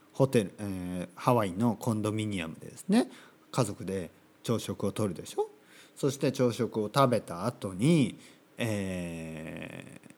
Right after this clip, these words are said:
まあ、ビーチ行きますよね。ビーチ行って、まだね、ちょっと涼しい間にビーチ行って、で、やっぱり一番日が暑い時、日差しが強い時は、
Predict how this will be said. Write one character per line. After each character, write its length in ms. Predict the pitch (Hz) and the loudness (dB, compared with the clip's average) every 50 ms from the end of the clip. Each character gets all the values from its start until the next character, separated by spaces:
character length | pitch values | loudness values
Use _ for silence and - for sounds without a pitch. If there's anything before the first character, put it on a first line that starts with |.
| - - - | -14 2 8
ま 120 | - 175 | 8 10
あ、 20 | |
ビ 140 | 131 143 147 | 10 10 8
ー 20 | 131 | 8
チ 140 | - 95 87 | 6 -2 -6
行 60 | - | -6
き 80 | - 85 | -8 -12
ま 100 | - - | -12 -10
す 80 | - | -10
よ 100 | - - | -6 -2
ね。 300 | 165 202 247 269 - - - - | 2 2 2 2 0 -6 -8 -2
ビ 160 | - 117 95 | 0 0 0
ー 60 | 85 - | 0 -2
チ 160 | - - 78 | -8 -14 -14
行 40 | - | -14
っ 40 | _ _ _ - | _ _ _ 2
て、 300 | 139 127 127 120 110 98 | 4 6 6 6 6 4
ま 120 | 104 113 | 2 0
だ 120 | 104 92 87 | 0 -2 0
ね、 140 | 104 139 160 | -2 -2 0
ち 100 | - - | 0 -2
ょ 40 | |
っ 20 | - | -2
と 100 | - 98 | -2 -6
涼 160 | - - 98 | -6 -6 -6
し 100 | - - | -6 -6
い 40 | 92 | -8
間 140 | 85 82 82 | -8 -8 -6
に 60 | 87 | -4
ビ 140 | 98 107 104 | -2 -2 -2
ー 60 | - | -2
チ 160 | - - 85 | -6 -10 -12
行 40 | - | -12
っ 20 | - _ _ - | -14 _ _ -2
て、 400 | - 117 113 110 104 98 85 - - - - - - - - _ - | 0 2 2 2 0 -2 -4 -8 -14 -20 -20 -20 -20 -20 -10 _ 2
で、 560 | 160 160 156 151 147 143 139 143 - - - - | 4 6 6 6 6 6 4 4 2 -2 -8 -8
や 80 | - 160 | -4 0
っ 40 | - | 2
ぱ 60 | 175 | 4
り 120 | 147 - - - | 2 2 0 -2
一 260 | 160 156 - - - | -6 -6 -4 -2 2
番 220 | 185 202 196 196 185 | 4 4 4 4 4
日 140 | 170 185 | 2 4
が 120 | 170 170 165 | 6 6 6
暑 240 | 160 - - - 170 | 4 4 4 4 4
い 80 | 123 | 4
時、 300 | - 80 - - - - - _ _ _ _ | 2 -2 -8 -10 -12 -12 -14 _ _ _ _
日 200 | - - 139 127 | -4 0 0 4
差 140 | 131 143 135 | 4 4 2
し 100 | - 139 | 4 2
が 120 | 135 131 | 2 2
強 240 | 135 - - 151 139 | 2 2 4 4 4
い 40 | 123 | 4
時 220 | 101 92 - - | 2 -2 -4 0
は、 300 | 113 139 147 120 95 90 | 4 4 4 4 2 0